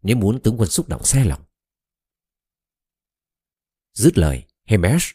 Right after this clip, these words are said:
quay về núi Olympus cao ngất. Priam nhảy khỏi xe xuống đất, để Idaeus ở lại giữ ngựa trông la. Lão nhân đi thẳng tới trại,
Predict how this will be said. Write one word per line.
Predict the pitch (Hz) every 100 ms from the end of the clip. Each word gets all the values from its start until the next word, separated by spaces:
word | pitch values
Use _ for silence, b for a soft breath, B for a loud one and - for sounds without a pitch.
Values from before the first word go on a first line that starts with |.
| _ -
quay | 135
về | 90
núi | 107 87 -
Olympus | 95 - 104 - -
cao | 80 71
ngất. | 73 - _ _ _ _ _ _ _ _ _ _ _ _ _ _ _ _ -
Priam | 104 90 82 73 - _ _ -
nhảy | 101 90
khỏi | 90
xe | - 95
xuống | 90 113
đất, | 170 - _ _ _ _ -
để | 92
Idaeus | 78 - 98 87 90 180 - _ -
ở | 98
lại | 90 78
giữ | 110
ngựa | 151 90 - -
trông | 92 85
la. | 76 73 _ _ _ _ _ _ _ _ _ _ _ _ _ _ _ _ _ _ _ _ _ _ _ -
Lão | 98 123
nhân | 107 98 101
đi | 151
thẳng | 80 -
tới | 151
trại, | - 69